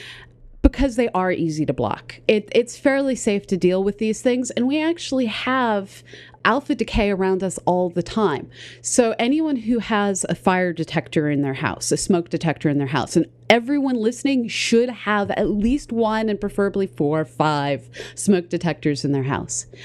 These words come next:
Um, smoke detectors use americium, and I'm sorry if I mispronounced that, americium two forty-one in the detector. And what the americium does is it ionizes the air in a small gap, and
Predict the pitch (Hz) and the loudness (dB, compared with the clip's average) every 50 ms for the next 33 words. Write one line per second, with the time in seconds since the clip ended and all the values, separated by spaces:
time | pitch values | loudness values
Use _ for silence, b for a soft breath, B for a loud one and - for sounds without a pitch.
0 | B B B B B B - - 226 233 233 233 - - - 277 320 392 - - | B B B B B B 0 2 2 2 0 -2 -6 -2 0 0 0 0 0 -2
1 | 349 - - 247 247 - - 240 226 226 214 - - 185 220 220 220 214 214 202 | 0 2 0 0 0 0 0 0 0 0 -2 -4 -4 -2 0 0 0 0 -2 -2
2 | - - 190 196 196 202 220 233 233 226 220 220 247 269 - - - 285 277 277 | -2 -2 0 2 2 0 0 0 0 0 2 0 0 -2 -2 -2 0 0 0 0
3 | 277 277 285 277 - - - 202 196 196 190 196 - - - 214 202 208 202 196 | 0 0 0 -2 -6 -2 0 2 2 2 2 0 -2 -2 -2 0 2 2 0 0
4 | 196 190 185 185 180 180 - - - 185 165 165 170 170 - - 185 180 180 180 | 0 0 0 0 0 -2 -2 0 0 2 2 0 -2 -6 -2 0 2 2 2 0
5 | - - 196 196 196 202 214 233 233 226 233 233 - 233 208 202 - - - 262 | -2 -2 0 0 2 2 0 0 0 -2 -2 -2 -2 -2 -2 -2 -2 -2 -2 -2
6 | 254 - 247 214 208 202 208 196 190 226 277 294 247 185 170 160 170 B B B | 0 0 0 0 2 0 -2 -2 -2 -2 0 0 0 0 0 -2 -4 B B B
7 | B B B B B - - - 240 240 254 254 240 220 190 185 - - - 330 | B B B B B -6 0 2 4 4 4 2 0 -2 -6 -10 -6 -4 -2 -2
8 | 330 - - 180 - - - - - 220 220 214 202 208 208 B B B B B | -2 0 0 0 0 -2 -4 -2 0 2 2 2 0 -2 -4 B B B B B
9 | - 220 254 262 - 302 285 254 247 233 226 226 220 226 220 - 247 214 208 202 | 2 2 2 2 2 0 0 0 0 0 -2 -2 -2 -2 -2 -2 -2 0 0 0
10 | 233 240 247 233 226 208 - - - - 220 214 208 208 - B B B B B | 0 0 0 0 0 -2 -4 -2 2 2 2 2 0 -4 -8 B B B B B
11 | B - - 208 208 208 - - - 202 220 240 277 294 277 262 247 233 233 233 | B 0 2 2 2 2 -2 -4 -2 0 0 2 2 2 0 0 0 -2 -2 -2
12 | 214 - 214 196 175 - 208 196 - 196 214 220 220 208 190 175 - - 170 180 | -2 -4 -4 -6 0 2 2 2 4 2 0 2 0 0 0 -2 -2 0 0 0
13 | 175 175 - - 214 202 185 185 180 175 180 175 - 240 247 208 175 139 - - | 0 -2 -2 -2 0 2 2 2 0 0 -2 -2 -2 0 0 0 -2 -4 -6 -10
14 | - - - - 233 220 214 208 202 196 185 | -16 -18 -4 0 2 2 2 2 2 0 -4